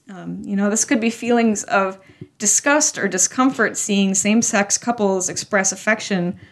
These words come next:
or it could be wondering or asking about a trans person's genitals. There's even microaggressions like, "Oh, it would be so much easier if I were just a lesbian," or, you know, "I couldn't even tell you were trans because your makeup is even better than mine."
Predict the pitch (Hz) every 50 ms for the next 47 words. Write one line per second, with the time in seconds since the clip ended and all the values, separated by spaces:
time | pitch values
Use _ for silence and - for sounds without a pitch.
0 | _ _ - - - 202 196 - - - 220 190 196 202 202 202 196 196 190 196
1 | - - _ _ _ _ _ _ _ - 185 190 190 202 202 208 202 190 185 165
2 | - 185 190 196 - - 208 190 185 185 180 180 180 - - 190 170 175 175 -
3 | - - 175 175 175 - - 175 165 170 180 170 - 175 170 196 185 - 110 85
4 | 78 - - - - - - _ _ _ _ _ - 202 196 196 - - 202 202
5 | 202 196 196 190 185 196 190 185 - - 196 185 - 185 147 185 - - 175 175
6 | 170 - 185 170 156 151 - - - _ _ _ _ _ _ - 285 285 285 285
7 | 269 - - 226 240 247 226 - - 262 240 240 247 247 - - - 240 247 247
8 | 240 254 240 226 220 220 233 220 208 202 196 208 208 - 190 185 180 180 185 190
9 | 190 196 185 180 175 170 170 170 170 - - 180 185 185 190 196 - - - -
10 | - _ _ - 190 185 - - 220 208 - 285 285 269 277 277 269 262 262 262
11 | 262 269 277 339 349 285 262 262 - 226 208 202 190 175 185 180 - - - 185
12 | - 196 175 175 175 175 - 131 - - - _ _ - 226 247 262 285 359 -
13 | 330 226 185 190 180 185 185 190 180 196 196 220 269 294 302 330 339 349 311 226
14 | 180 175 190 202